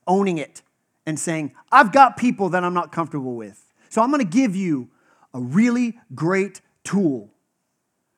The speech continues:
to identify who the others are in your life. It's a test, an online test. I've taken it myself. Here's the web address, implicit dot harvard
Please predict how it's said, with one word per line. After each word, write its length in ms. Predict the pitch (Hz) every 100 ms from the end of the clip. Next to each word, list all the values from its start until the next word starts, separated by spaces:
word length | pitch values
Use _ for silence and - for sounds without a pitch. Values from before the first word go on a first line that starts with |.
| _ _
to 120 | 151
identify 600 | 135 127 170 156 127 117
who 180 | 120 175
the 120 | 156 -
others 320 | 147 127 117 127
are 180 | 123
in 160 | 120 123
your 120 | 120
life. 500 | 120 104 98 _ _ _
It's 140 | -
a 40 | 139
test, 560 | - 202 147 - - _ -
an 140 | 127
online 440 | 127 156 175 185 175
test. 300 | 175 165 156 _ _
I've 120 | _
taken 260 | - 151 165
it 100 | 165
myself. 640 | 170 160 - 123 87 _ _ _ _ _ _ _
Here's 220 | - 165 151
the 100 | 151
web 200 | 143 110
address, 520 | 98 95 95 - _ _ _ _ _ _ _ _ _ -
implicit 720 | 123 - 196 202 220 220 - _ -
dot 300 | 135 123 -
harvard 640 | - 170 170 160 170 165